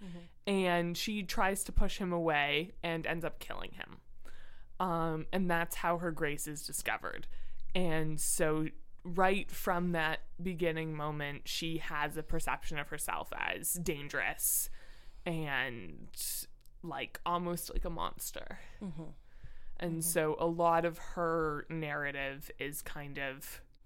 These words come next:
Speaker 2: reevaluating
Speaker 1: Mm-hmm.
Speaker 2: that, that perception of herself.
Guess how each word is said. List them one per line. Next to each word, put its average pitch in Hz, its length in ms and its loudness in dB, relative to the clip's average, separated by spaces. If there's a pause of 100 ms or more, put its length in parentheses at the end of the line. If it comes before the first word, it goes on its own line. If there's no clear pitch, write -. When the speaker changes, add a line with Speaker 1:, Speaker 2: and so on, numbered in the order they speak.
Speaker 2:
reevaluating 151 1300 0 (420)
Speaker 1:
Mm-hmm. 190 140 -4
Speaker 2:
that, 147 380 -2 (420)
that 165 300 0
perception - 460 -2
of - 80 -10
herself. - 560 -12